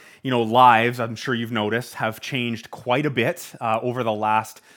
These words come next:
little while. You know, even something as simple as getting groceries is, you know, a massive undertaking, it seems like. Not to mention, you know, trying to figure out, you know, work life and getting the kids figured out with,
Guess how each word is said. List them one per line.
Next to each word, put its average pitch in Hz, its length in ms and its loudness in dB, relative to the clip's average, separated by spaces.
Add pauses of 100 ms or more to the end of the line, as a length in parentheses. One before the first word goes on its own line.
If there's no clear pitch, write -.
(200)
little 110 340 0
while. 101 420 2
You 123 120 -4
know, 110 160 -2
even 113 240 -4
something 113 320 -6
as - 80 -12
simple 113 600 -6
as 98 360 -4
getting 107 240 -4
groceries 110 760 -6
is, 101 380 -8 (320)
you 117 80 -12
know, 104 100 -4
a 98 60 -4
massive 107 680 -2
undertaking, 113 640 -6
it 98 100 -16
seems 101 320 -10
like. 107 240 -2
Not 127 140 -2
to 120 80 -8
mention, 110 420 -4 (280)
you 113 80 -6
know, 110 80 -2
trying 123 180 -4
to 113 100 -8
figure 123 300 -2
out, 113 260 2 (240)
you 120 60 -12
know, 117 120 -2
work 117 440 -2
life 117 480 -4
and 104 240 -6
getting 117 220 -2
the 113 80 -4
kids 127 500 -6
figured 120 300 -6
out 117 240 0
with, 113 340 -4